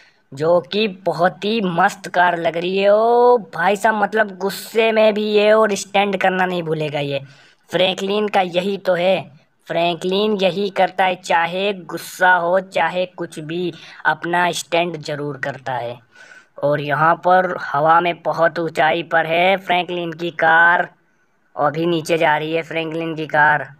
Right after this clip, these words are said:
ओ, और कितनी तेज़ी से चला रहा है क्योंकि फ्रैंकलिन गुस्से में है और गुस्से में आपको पता ही है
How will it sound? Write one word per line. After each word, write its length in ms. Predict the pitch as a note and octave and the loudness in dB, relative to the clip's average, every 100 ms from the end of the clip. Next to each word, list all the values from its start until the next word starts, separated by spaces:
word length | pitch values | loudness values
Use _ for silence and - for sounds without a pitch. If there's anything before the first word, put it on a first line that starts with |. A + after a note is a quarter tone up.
| _ _ _ _ _ _ _ _ _ | _ _ _ _ _ _ _ _ _
ओ, 760 | - E3 E3 E3+ E3+ D#3 C3 B2 - _ _ _ _ - - | 0 4 4 4 4 2 -2 -8 -16 _ _ _ _ -20 -6
और 240 | C#3+ F3 F#3+ | 2 4 2
कितनी 520 | F#3+ E3+ E3+ F#3+ G3 | -4 -8 -2 0 0
तेज़ी 480 | F#3+ F#3 F3 F3+ G3 | 0 2 2 2 0
से 180 | F#3+ F#3 | 0 0
चला 380 | F#3 E3+ F3 F#3 | 2 2 4 4
रहा 100 | F#3 | 0
है 60 | |
क्योंकि 420 | - E3+ D#3 F3 | -2 -6 -2 -2
फ्रैंकलिन 600 | E3 D#3 D#3 D3 E3 F3+ | -2 -2 -4 -2 -4 -4
गुस्से 440 | D3+ D3+ - F3 E3+ | -4 -6 -2 0 2
में 160 | E3 | 0
है 300 | D3+ D3+ C#3 C3+ - - _ - | 0 2 0 -2 -20 -20 _ 0
और 180 | D3+ D3+ | 0 0
गुस्से 480 | D#3 D#3 - F3 | -2 -4 0 2
में 120 | E3+ D#3+ | 4 4
आपको 380 | D#3 D#3 D#3 | 2 0 -6
पता 440 | D3 - C#3 D#3 D3 | -6 -6 -2 2 2
ही 240 | D3 D3 | 0 -4
है 180 | C#3+ | -4